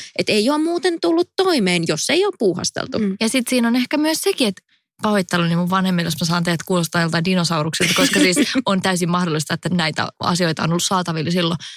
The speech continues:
Speaker 3: Mut kyllä mä voisin kuvitella, että onhan ne siis pakastemarjat esimerkiksi kalliita siihen nähden, jos sä mietit, että niitä saa ilmaiseksi
Speaker 1: Mm.
Speaker 3: sieltä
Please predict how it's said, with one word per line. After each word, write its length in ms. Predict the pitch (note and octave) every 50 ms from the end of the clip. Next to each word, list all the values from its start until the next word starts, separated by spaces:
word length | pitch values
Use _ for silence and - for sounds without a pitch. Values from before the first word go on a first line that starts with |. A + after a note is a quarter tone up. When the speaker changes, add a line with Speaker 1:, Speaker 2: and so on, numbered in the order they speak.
| - - _ -
Speaker 3:
Mut 80 | F#4+ - -
kyllä 120 | A#4+ E4+
mä 60 | D4+
voisin 240 | D#4 F4+ F4 E4+ E4+
kuvitella, 320 | - F#4+ F#4+ F#4 C4 B3
että 140 | G3+ - - D4
onhan 140 | E4+ E4
ne 60 | D4 C4
siis 100 | A#3+ -
pakastemarjat 800 | E4 E4+ E4 D4 B3 - A#3+ G#3 G#3+ A#3+ A#3 G#3+ F#3 E3+ E3+ F3+
esimerkiksi 500 | F3 G3+ G3+ G3 F#3+ F#3+ G3+ G3 - -
kalliita 560 | - E4+ G#4 A4+ G4 C#4 G#3+ F#3+ F#3 F#3 - F#3+
siihen 300 | A3 A#3 A#3+ A#3 A3 G3
nähden, 240 | F#3 F3+ F3+ F3
jos 140 | F3 F3 -
sä 80 | - G#3
mietit, 260 | G#3+ G#3+ G3+ F3+ E3+
että 100 | D#3+ D#3+
niitä 180 | D#3+ F#3 F3 D#3+
saa 140 | D#3+ G3 F#3+
ilmaiseksi 460 | F3+ F#3+ G#3 - - - - D3 D3+
Speaker 1:
Mm. 60 | D#3+
Speaker 3:
sieltä 280 | E3+ F3 D#3+ - E3+